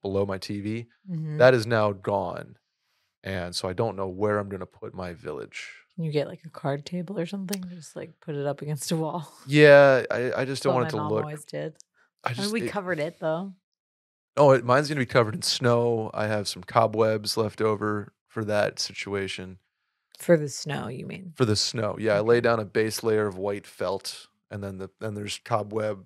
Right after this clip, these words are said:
Speaker 1: from Halloween snow, so there's, like, snow banks.
Speaker 2: Uh-huh.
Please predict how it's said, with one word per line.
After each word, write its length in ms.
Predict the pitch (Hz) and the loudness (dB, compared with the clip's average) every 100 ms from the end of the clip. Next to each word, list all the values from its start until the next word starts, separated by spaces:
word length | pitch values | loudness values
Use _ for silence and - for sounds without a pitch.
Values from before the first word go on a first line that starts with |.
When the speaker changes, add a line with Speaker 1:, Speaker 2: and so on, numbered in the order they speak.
| _ | _
Speaker 1:
from 140 | - 95 | -14 -8
Halloween 440 | 107 98 104 104 | -6 -6 -8 -8
snow, 380 | 101 - 107 107 | -8 -4 -6 -6
so 120 | - | -6
there's, 120 | 98 95 | -4 -4
like, 200 | 90 - | -6 -8
snow 280 | - - 98 | -10 -6 -6
banks. 500 | 95 98 - - - _ - | -6 -10 -14 -20 -20 _ -8
Speaker 2:
Uh-huh. 320 | 156 151 143 | -4 -2 -2